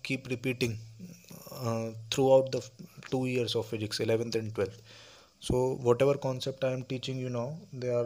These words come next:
of crucial importance. So all of you please, uh,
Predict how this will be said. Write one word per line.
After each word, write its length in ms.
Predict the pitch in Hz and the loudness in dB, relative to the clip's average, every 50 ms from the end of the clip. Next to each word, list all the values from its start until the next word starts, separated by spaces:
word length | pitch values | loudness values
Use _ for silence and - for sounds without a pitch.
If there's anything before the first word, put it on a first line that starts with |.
| 120 123 123 | 0 -2 -2
of 100 | 120 - - - - _ _ _ _ | -2 -6 -14 -20 -20 _ _ _ _
crucial 360 | - - 131 127 - - 131 | -4 -2 -2 0 0 -2 -2
importance. 760 | 127 123 120 120 - 123 120 - 131 143 147 - - - - - _ _ _ _ _ _ _ _ _ _ | -2 -4 -6 -2 0 0 0 0 -2 -4 -4 -8 -10 -14 -16 -18 _ _ _ _ _ _ _ _ _ _
So 460 | - - 123 123 123 120 120 - - - _ _ _ _ - - - | -12 -8 -6 -6 -4 -4 -6 -8 -10 -14 _ _ _ _ -18 -6 -4
all 100 | 120 120 | 0 2
of 160 | 120 110 127 | 2 0 0
you 140 | 135 127 127 - | -6 -10 -8 -6
please, 420 | 135 135 135 127 123 - - - - - - - - - _ _ _ - _ _ - _ _ _ _ _ _ _ - - - - - - 160 151 - 143 | -4 -2 -2 -2 -4 -6 -8 -10 -12 -20 -20 -20 -20 -20 _ _ _ -20 _ _ -20 _ _ _ _ _ _ _ -20 -20 -20 -20 -20 -16 -16 -10 -6 -2
uh, 300 | 120 120 117 117 113 | -2 -2 -2 -2 -4